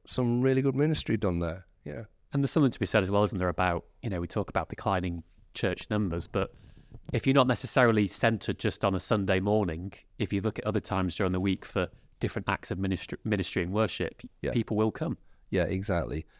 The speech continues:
Speaker 1: So we would put things on at church, like a, you know, a concert or something like that.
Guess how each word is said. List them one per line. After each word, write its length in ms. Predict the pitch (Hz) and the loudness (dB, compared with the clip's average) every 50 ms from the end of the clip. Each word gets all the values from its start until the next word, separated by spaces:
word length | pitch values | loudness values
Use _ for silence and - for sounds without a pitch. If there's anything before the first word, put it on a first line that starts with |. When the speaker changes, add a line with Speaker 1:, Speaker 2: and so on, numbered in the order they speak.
| _ - | _ -8
Speaker 1:
So 220 | - - 120 107 | -2 0 0 2
we 200 | 107 123 143 147 | 2 2 2 2
would 180 | 143 147 139 - | 2 0 0 0
put 220 | - 131 - - | -2 -2 -2 -2
things 280 | - 120 107 104 107 107 | -2 -2 0 0 0 0
on 120 | 101 104 | 0 0
at 120 | 92 - - | -2 -4 -4
church, 580 | - - - 98 90 92 92 87 80 - - | -4 -2 0 0 2 0 0 -2 -4 -6 -6
like 260 | - 82 85 87 - - | -4 -2 -2 -2 -4 -8
a, 80 | 69 - - _ _ - - | -10 -12 -14 _ _ -6 -2
you 120 | 92 92 | -2 0
know, 120 | 87 78 73 | 0 0 -2
a 60 | 71 | -2
concert 360 | - - 85 85 85 - 85 | -2 -2 -2 -2 -2 -2 -2
or 140 | 58 69 78 | -4 -4 -4
something 320 | - 87 80 76 - 82 | -4 -4 -6 -4 -4 -4
like 180 | 76 76 76 69 | -4 -4 -4 -4
that. 220 | 73 73 71 - | -4 -6 -6 -8